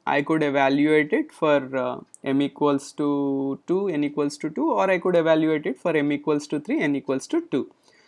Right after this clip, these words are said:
So first let me evaluate it for M equals to two, N equals to two.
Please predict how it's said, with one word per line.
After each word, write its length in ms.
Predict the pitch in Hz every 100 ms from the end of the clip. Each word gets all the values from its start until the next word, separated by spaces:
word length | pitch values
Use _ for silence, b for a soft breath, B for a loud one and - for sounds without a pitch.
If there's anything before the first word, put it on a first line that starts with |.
| b
So 160 | - 190
first 240 | 226 262
let 220 | 196 175
me 140 | 185 165
evaluate 520 | 147 143 147 139 139
it 160 | 147 -
for 180 | 269 415 -
M 180 | 143 143
equals 340 | 143 139 131
to 120 | - 143
two, 200 | 277 330
N 160 | 156
equals 380 | 139 139 127 123
to 240 | - 381 415 _ _ -
two. 220 | 123